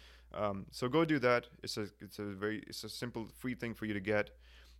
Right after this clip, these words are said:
and hopefully you'll help. So, like I said, we'll wrap it up right there. Thank you so much, guys, for listening to episode eight of the Melly Mission podcast.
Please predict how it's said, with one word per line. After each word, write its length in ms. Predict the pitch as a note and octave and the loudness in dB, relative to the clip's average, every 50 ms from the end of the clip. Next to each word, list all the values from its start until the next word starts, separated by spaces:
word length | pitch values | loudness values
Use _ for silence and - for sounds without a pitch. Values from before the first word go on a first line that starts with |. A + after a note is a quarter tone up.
| - - - | -20 -12 -6
and 360 | - G2+ F#2+ F#2+ F#2 F#2 F2+ - | -4 -2 -2 -2 -2 -4 -6 -6
hopefully 360 | G#2+ A2 G#2 - A2 G#2+ G#2+ | -6 -6 -6 -4 -4 -2 0
you'll 160 | G2 G2+ F#2+ | 0 0 0
help. 320 | F#2 G2+ G2 G2 F#2+ - - - - - - - - - - - - - | 0 -2 -2 -2 -2 -6 -12 -20 -20 -20 -20 -20 -20 -20 -20 -20 -14 -4
So, 300 | - - B2+ A#2 G#2+ G2+ | 2 6 6 6 6 6
like 180 | G2+ G#2+ A#2+ - | 4 4 4 6
I 60 | C#3 | 4
said, 300 | B2+ - C#3 C3+ C3 B2+ A#2+ | 6 6 6 6 6 2 -2
we'll 120 | G#3 - | -2 2
wrap 220 | G#2 A2 A#2 A#2 - | 4 4 4 4 4
it 60 | B2 | 4
up 120 | B2 A2 | 4 6
right 160 | A#2+ B2 A#2+ A2 | 6 4 4 6
there. 160 | A#2 A#2+ A#2 | 6 4 4
Thank 260 | A#2 - A#2 A2+ - | 4 2 -4 -8 -6
you 40 | - | -4
so 180 | - - A#2 | -2 0 2
much, 220 | A2 A2 A#2 A2+ - | 2 2 0 2 6
guys, 260 | A#2+ A2+ A2 A2 - | 8 8 8 8 6
for 140 | - G#2+ A2 | 2 0 0
listening 300 | A2 G#2+ - - A2 G2 | 0 0 -2 -4 -6 -4
to 160 | - A2 G2 - | -4 -4 -2 -2
episode 460 | - G2+ G#2 - - A2 G2+ G2 - | -2 -2 -2 -2 0 0 0 0 0
eight 400 | - - A#2+ C3+ C#3 - - - - - | -2 -2 -2 -2 -2 -6 -8 -10 -6 -6
of 120 | G#2+ G2 | -4 -2
the 80 | G2+ G2 | -2 -2
Melly 160 | G2 G2 G2 | -2 -2 -2
Mission 260 | G2 G2 - - - | -2 -4 -4 -8 -6
podcast. 680 | - A2+ A2 A2+ A2 - - B2+ B2 B2+ B2 - - - | 0 2 2 2 2 2 0 2 2 2 0 -2 -8 -10